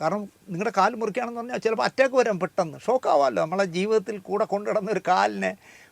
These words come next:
മുറിക്കുക എന്നൊക്കെ പറഞ്ഞാലേ, അതുകൊണ്ട് ഒരു കാരണവശാലും ഡെന്നി അറിയരുത്" എന്ന് ഡോക്ടറോട് സീന പറഞ്ഞു. എല്ലാം കഴിഞ്ഞു. ഐ സി യുവിലേക്ക് സീനയെയും ഇളയ മകനെയും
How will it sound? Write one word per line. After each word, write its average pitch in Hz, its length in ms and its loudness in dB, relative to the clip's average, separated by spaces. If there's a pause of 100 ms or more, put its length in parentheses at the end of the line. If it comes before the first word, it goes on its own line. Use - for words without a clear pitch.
(120)
മുറിക്കുക 202 340 2
എന്നൊക്കെ 208 220 0
പറഞ്ഞാലേ, 180 460 -4 (120)
അതുകൊണ്ട് 151 400 -4 (120)
ഒരു 185 200 -4
കാരണവശാലും 147 580 -2 (680)
ഡെന്നി 180 280 2
അറിയരുത്" 139 640 0
എന്ന് 139 200 -8 (480)
ഡോക്ടറോട് 139 540 0 (500)
സീന 135 260 -2
പറഞ്ഞു. - 360 -14 (960)
എല്ലാം 151 240 4
കഴിഞ്ഞു. 123 280 -4 (840)
ഐ 165 100 6
സി 165 120 0
യുവിലേക്ക് 143 440 2 (720)
സീനയെയും 156 720 0 (340)
ഇളയ 156 260 6
മകനെയും 135 520 -2